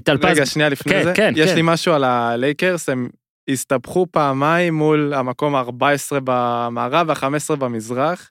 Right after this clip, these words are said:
Speaker 1: מהמם.
Speaker 2: ובכללי הם לא
Speaker 1: או, יפה,
Speaker 2: הם
Speaker 1: אני
Speaker 2: לא
Speaker 1: אוהב,
Speaker 2: וואו.
Speaker 1: אני אוהב,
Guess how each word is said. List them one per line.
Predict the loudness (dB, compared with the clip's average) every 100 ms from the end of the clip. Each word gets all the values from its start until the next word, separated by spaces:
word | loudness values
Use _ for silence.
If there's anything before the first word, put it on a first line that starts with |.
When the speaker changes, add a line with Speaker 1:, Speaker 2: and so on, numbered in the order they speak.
| -8
Speaker 1:
מהמם. | -2 -2 -4 _ 0
Speaker 2:
ובכללי | 2 2 2 4 4
הם | 4
לא | 4 4 4 4 4 4 4 2 2 0 -4 _ 0
Speaker 1:
או, | 2 0 -4
יפה, | 0 2
Speaker 2:
הם | 4
Speaker 1:
אני | 4
Speaker 2:
לא | 4
Speaker 1:
אוהב, | 4
Speaker 2:
וואו. | 4 4 2 0
Speaker 1:
אני | 2
אוהב, | 4 4